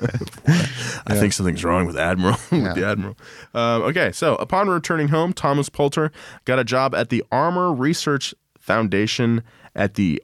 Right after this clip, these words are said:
Speaker 1: Armor Institute of Technology, which is now the Illinois Institute of Technology in Chicago. And he would soon begin work on the, his most infamous contribution to Antarctic exploration, the snow cruiser.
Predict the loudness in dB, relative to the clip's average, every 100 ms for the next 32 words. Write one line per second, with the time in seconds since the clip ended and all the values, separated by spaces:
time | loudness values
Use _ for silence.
0 | 0 0 2 0 -2 -2 -4 -2 0 -2
1 | -2 0 0 0 -2 -2 -2 -2 0 0
2 | 0 0 0 2 2 2 0 -2 -6 -2
3 | 0 0 0 -2 0 0 0 -4 -2 -2
4 | -4 -2 0 2 2 0 -2 _ _ -2
5 | 0 2 0 -2 -2 0 2 2 2 2
6 | 0 2 0 0 0 -6 -8 -4 2 2
7 | 2 2 2 4 2 -2 -2 0 -2 0
8 | 0 0 2 0 0 -4 -2 -2 -2 -2
9 | -2 -4 -4 -4 -4 -2 0 2 0 -2
10 | -4 -8 _ _ _ _ _ -8 -4 0
11 | 0 0 -2 -2 0 -4 -8